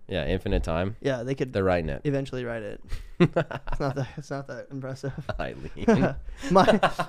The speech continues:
Speaker 2: my, my drama teacher from high school is absolutely losing one right now if she's watching this. She's a big
Speaker 1: Oh.
Speaker 2: Shakespeare lady.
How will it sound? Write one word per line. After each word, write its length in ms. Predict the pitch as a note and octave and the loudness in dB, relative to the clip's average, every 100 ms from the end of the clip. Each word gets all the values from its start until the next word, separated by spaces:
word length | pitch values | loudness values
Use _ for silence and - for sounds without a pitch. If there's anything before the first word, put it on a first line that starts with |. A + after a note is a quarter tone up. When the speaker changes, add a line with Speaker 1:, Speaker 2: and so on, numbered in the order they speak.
| - | 4
Speaker 2:
my, 240 | F3 A#3 F#3 | 6 8 6
my 200 | D3+ E3+ | 4 2
drama 400 | C#3 D3 C#3+ D3 | 4 2 2 0
teacher 220 | E3+ D#3 | -2 0
from 80 | D3+ | 2
high 160 | C#3+ C3+ | 2 2
school 280 | - D3+ | 2 2
is 200 | C#3+ C#3 | 4 0
absolutely 560 | - B2+ B2+ - C3 B2+ | 0 -4 -4 -4 -4 -4
losing 420 | B2+ C3 B2+ C3+ | -2 -4 -2 -4
one 140 | B2+ A#2+ | -4 -8
right 100 | A#2 | -8
now 100 | A#2 | -8
if 80 | - | -6
she's 140 | C3 | -6
watching 280 | A#2+ A#2+ A#2 | -6 -8 -10
this. 320 | G#2+ - - - - - | -10 -12 -16 -18 -10 -2
She's 180 | - G#3 | 0 0
a 60 | D3+ | -2
big 540 | - - D#3 C#3 C3 | -4 0 2 2 -2
Speaker 1:
Oh. 20 | |
Speaker 2:
Shakespeare 480 | C3+ C3 A#2+ - A#2+ | -6 -8 -8 -10 -12
lady. 320 | A#2 A2+ B2 | -10 -12 -14